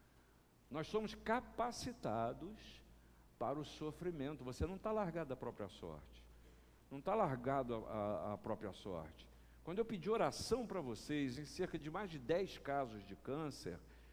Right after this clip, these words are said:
não é pra gente adorar o câncer. Não.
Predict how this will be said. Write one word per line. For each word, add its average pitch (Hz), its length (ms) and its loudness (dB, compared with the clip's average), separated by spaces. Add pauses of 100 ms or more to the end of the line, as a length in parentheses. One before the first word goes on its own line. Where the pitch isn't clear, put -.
(200)
não 156 120 -4
é - 20 0
pra 247 160 2
gente 214 260 0
adorar 151 380 4
o 123 60 0
câncer. 85 560 -6 (880)
Não. 123 460 -2